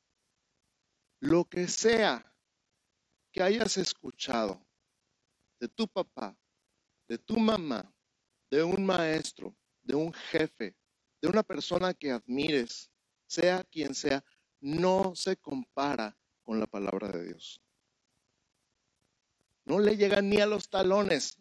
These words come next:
a la palabra de Dios. Si vas a decirle algo a tus hijos, que sea palabra de Dios. Las mujeres dijeron amén.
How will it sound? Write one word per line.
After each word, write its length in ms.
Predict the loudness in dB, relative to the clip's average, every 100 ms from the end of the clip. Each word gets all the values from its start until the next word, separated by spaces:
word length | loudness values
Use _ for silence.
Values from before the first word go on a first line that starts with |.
| -10
a 80 |
la 100 | -6
palabra 380 | -4 0 2 2
de 120 | 0
Dios. 420 | -2 -8 -12 -18 _ _ _ _ _
Si 280 | -8 0 0
vas 360 | 2 2 2 2
a 100 | 2
decirle 600 | 2 0 -2 0 2 4
algo 260 | 2 2 -4
a 40 |
tus 280 | -4 -12 -6
hijos, 320 | -4 -4 -6
que 160 | -6 -10
sea 320 | -6 -4 -6
palabra 600 | -6 -6 -4 -4 -4 -4
de 200 | -6 -8
Dios. 520 | -4 -2 -2 -6 -14 _ _ _ _ _ _ _ _ _ _ _ _ _ _ _ _ _ _ _ _ _ _ _ _ _ _ _ _ _ _ _ _ _ _ _ _
Las 140 | -18 -16
mujeres 400 | -10 -2 -2 -2
dijeron 420 | -8 -6 -6 -6
amén. 280 | -10 -12